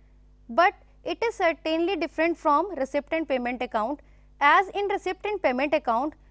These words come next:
we record all types of transaction, whether it is of capital nature or of revenue nature. But in income and expenditure account, we transfer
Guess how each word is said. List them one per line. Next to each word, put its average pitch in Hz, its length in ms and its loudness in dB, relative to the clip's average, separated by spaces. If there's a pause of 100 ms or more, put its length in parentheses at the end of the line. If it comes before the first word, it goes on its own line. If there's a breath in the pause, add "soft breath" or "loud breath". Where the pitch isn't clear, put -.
(100 soft breath)
we 302 160 -4
record 370 480 4
all 302 240 4
types 330 320 2
of 285 200 -2
transaction, 254 560 -2 (260 soft breath)
whether 269 300 2
it 311 80 -6
is 359 160 -4
of 392 240 4
capital 254 420 0
nature 269 320 -2 (320)
or 302 140 4
of 415 240 2
revenue 233 400 0
nature. 202 400 -10 (420)
But 330 260 4 (300)
in 294 220 -2
income 285 420 0
and 359 140 2
expenditure 240 640 -2
account, 220 420 -4 (920)
we 330 200 -2
transfer 277 560 0